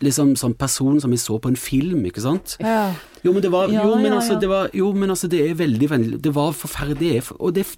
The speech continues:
Speaker 1: det tror jeg er fremdeles er vanskelig. Så det å se to personer og kjenne seg igjen i hele den i den, i,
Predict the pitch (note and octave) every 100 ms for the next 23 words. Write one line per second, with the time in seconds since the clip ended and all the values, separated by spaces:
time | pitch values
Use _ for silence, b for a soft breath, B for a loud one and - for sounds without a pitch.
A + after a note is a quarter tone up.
0 | - F#3+ - F3 D#3 - F3+ C#3 C#3+ D#3+
1 | C3+ B2+ G#2 - - B2 B B B -
2 | D3+ E3+ - D3+ E3+ - - E3+ E3 D3+
3 | D#3+ G#3 G3+ C3 B2+ - E3+ A#2+ G2 -
4 | D3+ D3 C3 D3 C#3 B2+ G2 A#2 A2+ A#2+
5 | B B B B B B B B C#3 D3
6 | C#3+ D3 D#3